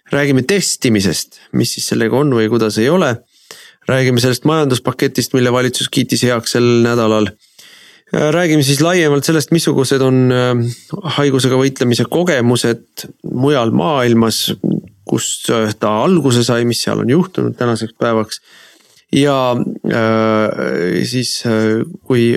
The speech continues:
aega üle jääb, siis veidi pikemalt sellest, mis mujal maailmas üldse toimub, ka selle haigusega seoses. Äh, stuudios on tavalised štammid, Mart Helme ja mina olen Martin Helme ja täname, et te meid kuulate.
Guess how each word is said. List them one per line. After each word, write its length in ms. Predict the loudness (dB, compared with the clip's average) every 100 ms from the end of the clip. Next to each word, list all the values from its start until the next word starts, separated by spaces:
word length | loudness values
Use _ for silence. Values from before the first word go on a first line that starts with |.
| 0
aega 300 | -2 0 2
üle 140 | 2 2
jääb, 220 | 0 0
siis 140 | 0 2
veidi 240 | 2 0
pikemalt 480 | -2 -2 0 0 0
sellest, 240 | 0 0
mis 120 | 0 2
mujal 220 | 2 2
maailmas 300 | 2 2 0
üldse 160 | 0 -2
toimub, 400 | 0 0 0 -4 -8 -20 -20 _ _ -6
ka 140 | -2 -2
selle 160 | 0 2
haigusega 480 | 2 0 0 0
seoses. 480 | 0 0 0 -2 -6 -12 -20 -20 -8 -2
Äh, 140 | 0 0
stuudios 460 | 2 0 2 2
on 220 | 2 2 2
tavalised 560 | 2 2 2 0 0
štammid, 560 | -4 -2 2 4 2 2 0
Mart 240 | -2 -2
Helme 320 | 0 2 2
ja 80 | 2 0 -4 -8 -2
mina 160 | 0 2
olen 160 | 2
Martin 320 | 2 0 0 2
Helme 460 | 4 4 2 0 -4 -16 -20 -20 _
ja 300 | -2 0 2
täname, 320 | 2 2 2 2
et 80 |
te 140 | 0 2
meid 240 | 2 0
kuulate. 720 | 0 2 2 0 -4 _ -6